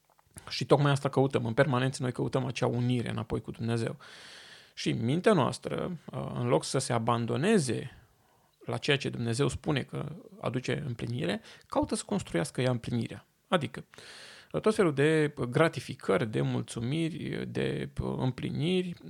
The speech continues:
uh, pe pământul ăsta. Da? Și sunt din cele trei sfere majore. A deține, adică a avea, um, a fi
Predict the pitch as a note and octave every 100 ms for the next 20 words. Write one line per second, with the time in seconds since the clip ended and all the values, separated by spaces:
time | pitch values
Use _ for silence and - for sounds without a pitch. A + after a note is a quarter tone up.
0 | D3+ D3 C#3+ G3 G3 G3+ G3 F#3 A2+ -
1 | - _ - G#3 A#3 - - A3 F3 D#3+
2 | F3 D3+ C#3+ D3+ C#3+ - C#3+ B2+ B2+ B2+
3 | A#2 - C3 - - - - - - B2+
4 | A#2+ A#2+ D3+ F3+ F#3 E3+ - B2+ C3 C3
5 | D#3 A3 - _ _ - D3 C3+ C3+ C3+
6 | C3 C#3 - C3+ - - A#3+